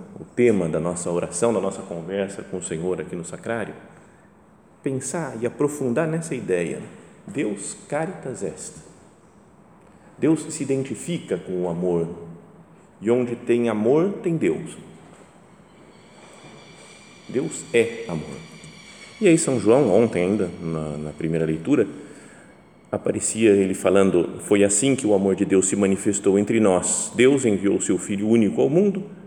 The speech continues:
para que tenhamos vida por meio dele."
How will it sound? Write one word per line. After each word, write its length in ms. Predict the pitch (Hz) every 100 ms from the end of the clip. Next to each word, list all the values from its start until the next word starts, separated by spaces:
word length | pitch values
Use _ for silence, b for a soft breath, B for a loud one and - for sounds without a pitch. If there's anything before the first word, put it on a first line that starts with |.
| -
para 160 | 135 131
que 100 | -
tenhamos 460 | - 127 151 143 - -
vida 480 | 110 135 90 90 - - - -
por 100 | 95
meio 260 | 85 80 78
dele." 360 | 78 78 -